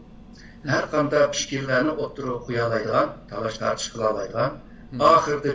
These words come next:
Speaker 1: verib ən muvafiq bir göz qaraş, fikir, yol talaya alaydigan bir yer buluş lazım. Yəni, mənim deməkçi, bunu, e, ma qərbliklərinin degan think tank
Speaker 2: Hı hı.
Speaker 1: degan bir, e, nima, orqan.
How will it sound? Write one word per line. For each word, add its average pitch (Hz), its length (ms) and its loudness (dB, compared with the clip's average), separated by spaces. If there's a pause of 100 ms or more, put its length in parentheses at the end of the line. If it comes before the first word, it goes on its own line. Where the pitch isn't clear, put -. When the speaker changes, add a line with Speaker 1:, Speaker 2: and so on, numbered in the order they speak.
Speaker 1:
verib 131 480 -6
ən 214 140 -2 (140)
muvafiq 120 580 2 (180)
bir 120 140 -2 (680)
göz 120 240 -2
qaraş, 120 280 2 (260)
fikir, - 460 -6 (180)
yol 113 360 4 (340)
talaya 113 320 0
alaydigan 117 440 2
bir 120 80 -8
yer 104 240 -4
buluş - 300 -10
lazım. - 300 -10 (560)
Yəni, 135 300 4
mənim 139 240 4
deməkçi, 123 380 -2
bunu, 117 300 -2 (440)
e, 110 100 -4 (360)
ma 107 120 2 (180)
qərbliklərinin 107 800 -2
degan 113 360 2
think - 240 -4
tank - 200 -6 (680)
Speaker 2:
Hı 135 60 -10
hı. 113 160 -8 (120)
Speaker 1:
degan 110 320 0
bir, 104 140 -4 (640)
e, 95 80 -8 (920)
nima, - 260 -4 (240)
orqan. 123 440 4